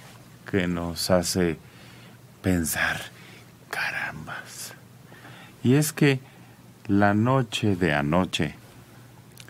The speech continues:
dos mujeres, diecisiete y veintitrés años,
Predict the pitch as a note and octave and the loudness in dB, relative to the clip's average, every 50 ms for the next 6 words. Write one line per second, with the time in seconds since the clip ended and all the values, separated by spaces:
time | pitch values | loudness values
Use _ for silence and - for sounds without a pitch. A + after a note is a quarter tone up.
0 | - - - G#2+ G2+ G2+ A#2 A#2+ B2 A#2+ G#2 - G2+ G2 F2 E2 - - F#2+ F2+ | -10 -6 -4 0 4 4 4 4 4 2 0 0 0 0 0 0 0 0 2 2
1 | E2+ D#2 D2 - - - - - - E2 D#2+ F2 F2 F2 F2 F2 F2 - - F2 | 2 2 0 -4 -6 -8 -8 -8 -8 -2 2 4 6 6 6 4 2 0 0 0
2 | E2+ - - G#2+ G#2+ G#2+ G#2+ B2 A2+ G2+ F2+ D#2+ F2 F2 E2 E2 E2 D#2+ D2 - | 0 2 2 2 2 2 2 2 4 4 4 2 2 0 2 0 0 -2 0 0
3 | E2+ D#2+ D2+ - F2+ F2+ F2 - - F2 D#2+ D#2 C#2 C2+ B1 - - - - - | -2 0 0 0 0 0 0 0 0 0 0 0 -2 -4 -8 -12 -12 -12 -12 -12
4 | - | -14